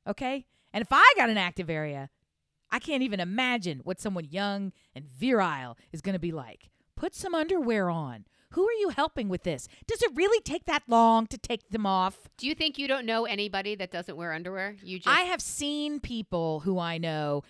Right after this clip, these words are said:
Speaker 1: not wearing underwear, and it's usually because they ran out or because it didn't go with this dress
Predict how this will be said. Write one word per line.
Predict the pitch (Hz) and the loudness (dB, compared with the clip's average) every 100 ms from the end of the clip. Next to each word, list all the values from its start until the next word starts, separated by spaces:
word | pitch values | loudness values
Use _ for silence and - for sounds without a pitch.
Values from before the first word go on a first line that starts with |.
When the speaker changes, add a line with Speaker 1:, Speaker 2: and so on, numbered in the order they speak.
| _ | _
Speaker 1:
not | 190 202 202 | -4 -4 -2
wearing | 190 180 170 | -2 -4 -4
underwear, | 170 185 170 156 151 143 | -4 -2 -2 -2 -2 -4
and | 175 | -8
it's | 170 | -6
usually | 269 262 240 | -6 -4 -4
because | 226 190 | -4 -6
they | 156 135 | -6 -8
ran | 180 277 269 | -4 -2 0
out | 233 226 226 - - | 2 0 -2 -8 -10
or | 180 | -6
because | 196 165 | -4 -6
it | - | -6
didn't | 254 285 | -8 -2
go | 262 | 0
with | 254 | 0
this | - 202 | -2 -6
dress | 196 190 190 | -2 -2 -2